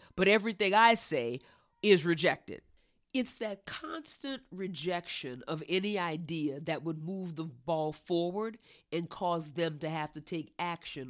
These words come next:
on what it is they say they want to accomplish. When that's happening, I know they have excuses. Earlier, I mentioned about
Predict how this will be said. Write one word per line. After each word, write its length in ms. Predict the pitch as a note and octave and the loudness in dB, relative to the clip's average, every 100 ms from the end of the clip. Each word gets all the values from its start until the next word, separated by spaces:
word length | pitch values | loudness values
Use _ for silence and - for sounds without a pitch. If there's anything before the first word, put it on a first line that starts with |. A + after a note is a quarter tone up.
| - | -6
on 220 | D3+ D3 | -4 -2
what 160 | E3+ E3+ | 0 0
it 120 | D#3 | 0
is 200 | D#3 C3+ | -2 -2
they 140 | D3 | -6
say 440 | D3 - A#3 F#3+ D#3 | -2 -2 0 0 0
they 200 | D3+ D3 | -4 -6
want 260 | D3+ D3 | -6 -6
to 160 | - C3 | -8 -8
accomplish. 720 | A#2+ C3 A#2 - - - - _ _ _ _ _ _ | -4 -4 -4 -14 -16 -18 -20 _ _ _ _ _ _
When 220 | D3+ D3+ | -2 0
that's 320 | E3 G#3+ D4+ | 0 0 -2
happening, 560 | D#4 D#4 D#4 D#4+ F4+ F4+ _ _ _ _ - | -4 -4 -4 -6 -6 -8 _ _ _ _ 0
I 160 | F3+ E3+ | 2 4
know 380 | E3+ D#3+ C#3+ | 2 -2 -2
they 200 | C#3 D#3+ | -4 -4
have 240 | D3+ D3 A#2+ | -2 -4 -6
excuses. 760 | B2+ - B2 - - - - - _ _ _ _ _ _ _ | -12 -12 -14 -14 -18 -18 -20 -20 _ _ _ _ _ _ _
Earlier, 340 | A3+ C#4+ D4 G#3+ | 0 0 0 -2
I 140 | E3+ | -2
mentioned 640 | F3+ F3 E3+ - D#3+ D#3 - - - _ - | -2 -2 -2 -4 -6 -8 -16 -20 -20 _ -12
about 480 | D#3 E3+ D#3+ D#3 | -4 0 0 0